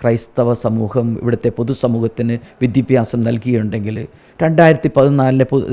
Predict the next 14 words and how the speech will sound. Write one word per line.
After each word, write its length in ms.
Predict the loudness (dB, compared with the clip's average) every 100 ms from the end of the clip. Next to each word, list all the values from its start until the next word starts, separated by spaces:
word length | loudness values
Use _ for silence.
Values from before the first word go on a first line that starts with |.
| 0
ത്രിതല 500 | 0 0 2 2 0
സം-, 320 | -2 -4 -4 0
ആ, 160 | 0 0 -6 -16 -4
പഞ്ചായ-, 400 | -2 2 2 2 -2
ത്രിതല, 400 | -4 0 2 2 2 -2 -2
ആ, 120 | -2
പഞ്ചായത്തിൻ്റെ 640 | -2 -2 0 0 -2 -2 -2
ഇലക്ഷൻ 380 | -2 -4 -6
വന്നപ്പോൾ 460 | -4 -6 -6 -8 -8 -12 _ 0
എന്തുകൊണ്ട് 480 | 2 4 2 2 -2 -2
കണ്ണൂർ 280 | 0 0 0
കോർപ്പറേഷനിൽ 840 | 0 -2 -2 -8 -6 -6 -4 -8 -10 _ _ _ -4
നമ്മളിവിടുന്ന് 420 | 0 2 2 0
ആവശ്യപ്പെട്ടിട്ടും 920 | 2 2 2 -4 -4 -4 -4 -4 -4